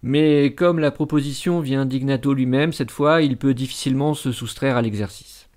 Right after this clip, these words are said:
Au cours de son témoignage, il va donc finalement être amené à mentionner l'existence d'une autre femme, Mary Ann Shaw.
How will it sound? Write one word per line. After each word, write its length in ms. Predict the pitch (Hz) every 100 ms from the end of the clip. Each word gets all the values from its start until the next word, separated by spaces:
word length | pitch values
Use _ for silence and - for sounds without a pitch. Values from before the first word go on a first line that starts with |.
| _ _ _ _ _ _ _
Au 300 | 120 117 117
cours 220 | 110 156 151
de 80 |
son 160 | 131 131
témoignage, 800 | 135 127 117 117 123 147 160 156
il 280 | 127 127 123
va 160 | 120 123
donc 240 | 127 139
finalement 560 | - 123 117 113 131 143
être 200 | 123 123
amené 360 | 113 123 135
à 80 | 123
mentionner 420 | 117 117 127 120
l'existence 600 | 131 117 107 107 127 123 110
d'une 180 | 104
autre 260 | 131 180 165
femme, 400 | - 104 110 131 - _ _ _ -
Mary 400 | 123 151 143 131
Ann 220 | 127 120
Shaw. 480 | - 120 107 90